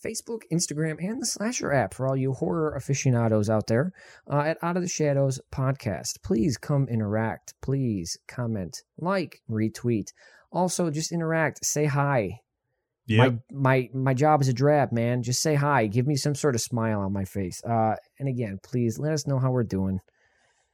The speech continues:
Speaker 2: Also, come check out Jim guesting on my other podcast,
Speaker 1: Oh.
Speaker 2: Silence Your Phones.
Speaker 1: Oh, yes.
Speaker 2: That'll be out this week as well. So as,
Speaker 1: As if
Speaker 2: after
Speaker 1: I
Speaker 2: you're
Speaker 1: don't
Speaker 2: done
Speaker 1: have
Speaker 2: listening,
Speaker 1: enough movies to already watch.
Speaker 2: Yeah, right. There you go. Actually, same day.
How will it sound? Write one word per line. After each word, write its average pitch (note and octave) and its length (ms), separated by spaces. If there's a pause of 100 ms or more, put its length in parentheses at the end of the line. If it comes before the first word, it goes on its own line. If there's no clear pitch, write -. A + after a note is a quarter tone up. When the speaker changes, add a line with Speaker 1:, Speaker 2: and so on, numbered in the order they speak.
(240)
Speaker 2:
Also, B2+ 480 (760)
come C#3+ 200
check - 320
out E3 320 (440)
Jim A#2+ 520
guesting B2+ 420
on A#2+ 180
my A#2 140
other C3+ 180
podcast, A2 520
Speaker 1:
Oh. A#3 60
Speaker 2:
Silence B2 300
Your B2+ 80
Phones. C3 680
Speaker 1:
Oh, - 40
yes. - 320 (160)
Speaker 2:
That'll A#2 140
be B2 100
out B2 160
this B2 200
week B2+ 220
as A2 100
well. G#2+ 360
So A2+ 260
as, A2 120
Speaker 1:
As - 20
if E3+ 60
Speaker 2:
after F#3 100
Speaker 1:
I - 40
Speaker 2:
you're C#3+ 100
Speaker 1:
don't - 100
Speaker 2:
done F#3+ 100
Speaker 1:
have F#3+ 100
Speaker 2:
listening, - 340
Speaker 1:
enough D3 80
movies A2+ 180
to A2 100
already G2 320
watch. F2 340
Speaker 2:
Yeah, C#3+ 180
right. G#2 240 (120)
There A#2+ 140
you A#2+ 100
go. B2+ 220 (160)
Actually, G3+ 340
same F3+ 340
day. E3 340